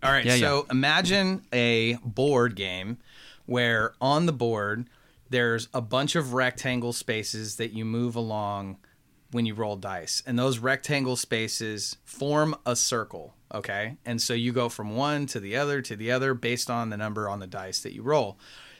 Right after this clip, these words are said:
Speaker 1: And there's different things that happen depending on each space you land on. So, for example, one of the spaces says paycheck. If you land on that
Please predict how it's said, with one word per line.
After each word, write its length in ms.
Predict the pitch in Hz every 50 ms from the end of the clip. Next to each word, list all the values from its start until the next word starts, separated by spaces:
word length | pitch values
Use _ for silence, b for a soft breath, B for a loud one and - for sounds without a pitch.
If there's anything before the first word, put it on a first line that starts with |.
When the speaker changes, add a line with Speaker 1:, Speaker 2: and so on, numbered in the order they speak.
| B -
Speaker 1:
And 120 | 135 143
there's 220 | 143 139 127 107
different 400 | 107 107 156 165 - - 190 170
things 200 | - 170 160 147
that 80 | 139 135
happen 360 | - 123 120 120 - 135 131
depending 460 | 131 127 - - - 123 120 120 120
on 260 | 120 113 113 113 113 120
each 240 | 117 120 117 117 -
space 360 | - - 101 98 - - -
you 80 | 117 120
land 240 | 147 175 180 151 131
on. 180 | 107 98 92
So, 220 | 95 - - 120 113
for 220 | - - 123 123
example, 520 | 120 113 117 113 117 113 - 117 113 113 104
one 220 | 110 117 127 131
of 60 | 127
the 80 | 120 113
spaces 420 | - - 113 107 104 - 107 -
says 220 | - - 110 104 -
paycheck. 480 | - - 107 98 - - 76 73 -
If 80 | 110 110
you 80 | 104
land 180 | 110 117 120 127
on 80 | 135 135
that 280 | 135 131 127 - B